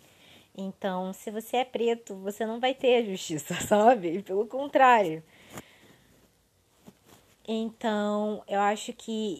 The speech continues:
isso é, é muito forte e é muito importante. É colocado de uma forma muito sutil no filme, o que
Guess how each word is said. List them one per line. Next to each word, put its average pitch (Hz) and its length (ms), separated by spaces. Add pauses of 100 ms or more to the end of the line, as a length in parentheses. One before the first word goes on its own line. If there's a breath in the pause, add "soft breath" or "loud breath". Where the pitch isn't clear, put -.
isso 220 320
é, 202 420
é 190 40
muito 208 800
forte 190 840
e 202 140
é 202 60
muito 202 320
importante. 202 640
É - 20
colocado 190 420
de 185 120
uma 190 140
forma 196 260
muito 196 260
sutil 226 380
no 208 100
filme, 185 480
o 190 100
que 185 440